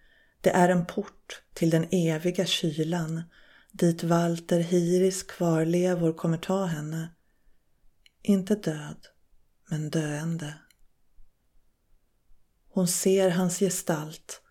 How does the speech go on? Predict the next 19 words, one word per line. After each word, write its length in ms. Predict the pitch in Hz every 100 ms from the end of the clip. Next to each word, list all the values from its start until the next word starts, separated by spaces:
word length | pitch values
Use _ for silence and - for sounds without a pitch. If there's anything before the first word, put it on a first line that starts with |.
| _ _ -
när 140 | 165
hon 160 | 170 170
kliver 640 | - 196 190 185 175 165
in 240 | 160 165
i 80 | 170
det 100 | 165
heliga. 680 | 165 165 147 151 156 160 160 - _ _ _ _ _ _ - _ _ _ _ -
Han 460 | 190 196 196 202 -
är 280 | 160 160 165
kroppen 720 | 180 185 185 _ - 160 165 185 -
av 220 | - 165
någon 760 | 170 180 165 160 160 180 170 165
som 220 | 170 170
luckrats 680 | 160 165 165 170 165 - - -
upp 340 | 190 - - -
i 100 | 175
havet. 800 | 165 185 175 170 160 - - - _ _ _ _ _ _ _
Benen 840 | 165 180 175 180 180 185 180 185 -
blottade, 760 | 180 180 - - 160 165 170